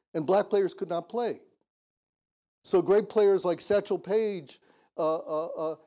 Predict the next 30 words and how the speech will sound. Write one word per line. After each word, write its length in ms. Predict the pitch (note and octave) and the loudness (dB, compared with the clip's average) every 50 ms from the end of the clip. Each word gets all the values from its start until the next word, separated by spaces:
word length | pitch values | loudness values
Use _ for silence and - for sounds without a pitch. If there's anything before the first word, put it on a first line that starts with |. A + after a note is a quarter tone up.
| _ | _
could 160 | - - F#3+ F3+ | -4 -2 -2 -2
not 240 | F#3 F3+ F3 F3 | -2 -4 -6 -6
play. 280 | - A3 B3 - F3 A#2+ - _ _ _ _ _ _ _ _ _ _ _ _ _ _ _ _ _ _ - | -8 -8 -8 -8 -8 -10 -14 _ _ _ _ _ _ _ _ _ _ _ _ _ _ _ _ _ _ -2
And, 260 | E3+ F3 F#3 F#3 G3 - | 0 0 0 0 -4 -6
and 200 | F#3 F#3 F#3 - | -6 -6 -6 -2
so 160 | - G3+ F#3+ | 0 0 2
the 80 | F3+ | 2
white, 260 | E3+ D#3+ F#3+ G#3 A3 - - - | 0 0 0 0 0 -2 -6 -10
you're, 220 | F#3 F3+ F#3 F3+ | -8 -6 -6 -6
you're 140 | F3 F#3+ F#3+ | -4 -6 -8
creating 440 | E3 - G3+ A3 A3 G3 G3 F3+ E3 - _ _ _ | -4 -2 0 0 0 0 -4 -10 -12 -14 _ _ _
a 60 | F3+ E3+ | -2 -2
white 360 | E3 - G#3 A3 A3+ A3 - | -2 2 4 4 4 2 0
moral 440 | - F3 F3+ G#3+ A#3+ A#3+ A3 F#3 C#3 | -4 0 2 2 4 4 2 2 0
league 300 | B2 C3+ C3 C3+ D3 D#3+ - _ _ _ _ _ _ _ _ _ _ _ _ _ _ _ _ _ | -2 -4 -6 -6 -8 -12 -18 _ _ _ _ _ _ _ _ _ _ _ _ _ _ _ _ _
where 180 | F#3+ F3 F#3 F3 | 2 2 2 2
black 420 | C#3 B2 D3 F3+ G#3 A3 G#3+ - | 2 -2 -2 0 0 0 0 -2
Americans 640 | G#3+ G3+ G#3 A3+ C4 B3 G3 - F3 D#3+ D#3+ D3+ | -4 -2 -2 -2 -2 -2 -2 -4 -6 -8 -6 -4
are 120 | F3 F3 F#3 | -4 -4 -2
not 260 | F#3 F#3 F#3+ F#3 - | -2 -2 -2 -4 -6
part 260 | - - G#3+ A3 G#3 | -6 -4 -2 -2 -2
of 60 | F#3 | -2
the 80 | E3 E3+ | -6 -8
moral 380 | E3+ F3 F3 F#3 F#3 F#3 F#3 E3+ | -8 -6 -4 -4 -2 -2 -2 -4
tenor 340 | F3+ - F#3+ F3+ F3+ F#3 | -6 -6 -8 -6 -6 -6
of 100 | F3 E3 | -6 -6
the 80 | - F#3 | -6 -8
time. 380 | E3+ - G#3+ A#3 B3+ B3 - - _ _ _ _ _ _ _ _ _ _ _ _ _ _ _ _ _ _ _ _ _ _ _ _ _ _ _ _ _ _ _ _ _ _ _ _ | -8 -8 -10 -10 -10 -12 -14 -16 _ _ _ _ _ _ _ _ _ _ _ _ _ _ _ _ _ _ _ _ _ _ _ _ _ _ _ _ _ _ _ _ _ _ _ _
And 100 | - F#3+ | -4 -4
you, 160 | G#3+ G#3 G#3 | -2 -4 -4